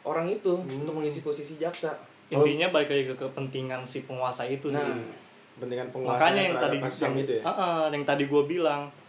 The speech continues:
Speaker 3: demokrasinya tuh di mana?
Speaker 2: Di mana,
Speaker 1: Demokrasi
Speaker 2: kan?
Speaker 1: di mana?
Speaker 2: Demokrasinya istilahnya masih dalam tanda kutip,
Speaker 3: Iya.
Speaker 2: ya kan? Rancu, ya kan?
Speaker 3: Betul sekali, Bang.
Speaker 2: Kalau Agam gimana? Ke ham di Indonesia tuh kayak gimana sih?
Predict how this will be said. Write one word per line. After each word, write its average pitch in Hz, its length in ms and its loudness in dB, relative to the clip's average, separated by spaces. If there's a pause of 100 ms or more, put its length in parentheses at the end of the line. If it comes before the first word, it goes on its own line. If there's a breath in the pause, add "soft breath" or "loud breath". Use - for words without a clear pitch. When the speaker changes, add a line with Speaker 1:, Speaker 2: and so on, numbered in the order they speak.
(120)
Speaker 3:
demokrasinya 143 720 2
tuh 170 160 -2
di 151 60 -4
mana? 170 280 2
Speaker 2:
Di 165 220 4
mana, 180 320 4
Speaker 1:
Demokrasi 143 240 2
Speaker 2:
kan? 151 80 2
Speaker 1:
di 165 80 0
mana? 170 100 -2
Speaker 2:
Demokrasinya 170 640 2
istilahnya 220 260 6
masih - 160 -2
dalam 147 220 4
tanda 143 180 0
kutip, 175 300 4
Speaker 3:
Iya. 160 160 10
Speaker 2:
ya 151 160 4
kan? 160 180 2
Rancu, 165 380 2
ya 127 160 2
kan? 127 160 -4
Speaker 3:
Betul 135 260 -2
sekali, 123 400 -4
Bang. 123 140 -6
Speaker 2:
Kalau 151 220 6 (180)
Agam 160 300 2
gimana? 147 260 4 (180)
Ke 135 140 -6
ham 135 320 -4 (100)
di 131 140 -8
Indonesia 131 440 -2
tuh 147 120 -2
kayak 135 160 -2
gimana 120 240 -6
sih? 123 140 -14